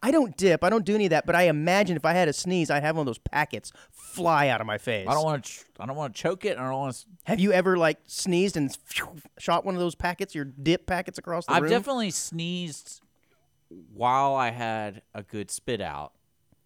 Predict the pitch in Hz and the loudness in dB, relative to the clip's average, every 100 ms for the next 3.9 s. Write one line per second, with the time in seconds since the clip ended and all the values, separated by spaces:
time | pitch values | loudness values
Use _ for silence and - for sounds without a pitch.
0 | _ 113 107 110 123 123 117 _ _ - | _ -6 -4 -2 -4 -6 -12 _ _ -12
1 | 120 156 135 - 120 127 165 - 180 202 | -8 -8 -10 -10 -6 -6 -6 -2 -2 -2
2 | - 233 214 - 147 123 120 131 143 123 | -2 -4 -4 -4 -2 0 0 0 0 -2
3 | 117 - 101 - 120 98 82 - | -4 -8 -16 -10 -8 -8 -10 -16